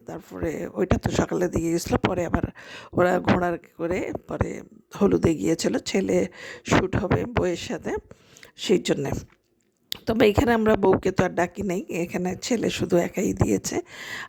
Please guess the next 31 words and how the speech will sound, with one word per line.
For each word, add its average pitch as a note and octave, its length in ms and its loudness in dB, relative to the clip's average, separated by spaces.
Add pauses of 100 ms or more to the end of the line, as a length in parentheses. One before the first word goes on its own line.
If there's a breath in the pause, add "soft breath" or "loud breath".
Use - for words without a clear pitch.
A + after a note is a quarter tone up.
আর G#3 220 4
নিজেদের F#3+ 460 2
মধ্যে F3 240 0
ছাদের F#3+ 380 0
মধ্যে F3+ 240 0
করা F3 260 -2
হয়েছে। F3 440 -4 (400 loud breath)
তবে F#3 260 6
ছাদে A3 720 4
একটা G#3 460 -2
হল F#3+ 140 2
রুম G#3 220 0
আছে, G#3+ 420 -2
সেখানে F#3 480 -2
খাওয়ার F#3 320 2
ব্যবস্থা G#3+ 420 0
করা G3+ 180 2
হয়েছে, - 300 -2 (600 loud breath)
আর F3 360 0
বাইরে E3+ 760 0 (600)
এইগুলা E3 360 -2
করা - 300 -2
হয়েছে - 380 -6
আর - 100 -6
কি। - 180 -8
তো - 160 -4
যে - 180 -4
ডিজে G3+ 380 2
হবে, - 320 0 (580 loud breath)
তো - 60 -2 (300)
অনেক G#3+ 340 4